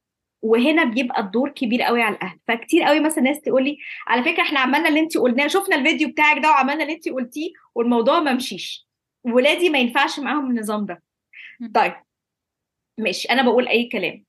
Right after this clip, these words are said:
Speaker 1: "عملتي الكلام ده قد إيه؟" "لا، عملته أسبوع." قلت لها، أجي أقول لهم: "يا جماعة، النفس البشرية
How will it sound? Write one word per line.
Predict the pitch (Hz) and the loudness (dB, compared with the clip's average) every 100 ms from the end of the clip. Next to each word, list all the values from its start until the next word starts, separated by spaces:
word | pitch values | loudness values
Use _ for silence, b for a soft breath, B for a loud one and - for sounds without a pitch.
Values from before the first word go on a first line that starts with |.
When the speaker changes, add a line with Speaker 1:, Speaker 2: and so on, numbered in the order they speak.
| - | -4
Speaker 1:
"عملتي | 233 277 - | 0 0 -2
الكلام | - 233 254 | -2 0 0
ده | 262 | 0
قد | - 190 | -2 -2
إيه؟" | 175 196 202 _ _ _ | -4 -4 -6 _ _ _
"لا، | 208 214 254 240 | -2 2 4 4
عملته | 247 226 196 233 240 196 | 0 -2 -2 -2 -4 -6
أسبوع." | 185 165 214 294 202 156 - _ _ _ - | -6 -6 -2 2 2 0 -8 _ _ _ -6
قلت | 190 233 | -2 2
لها، | 247 240 240 - - 202 185 | 2 4 2 -2 -6 -8 -4
أجي | 208 - 226 247 | -4 -2 0 0
أقول | 208 | 2
لهم: | 226 254 | 2 2
"يا | 208 | 0
جماعة، | 190 202 247 262 - _ _ _ _ - | -2 -2 -2 -4 -10 _ _ _ _ -8
النفس | 220 185 - 214 277 - | -6 -6 -4 0 0 0
البشرية | 247 226 240 226 262 311 427 | 0 0 0 2 2 2 0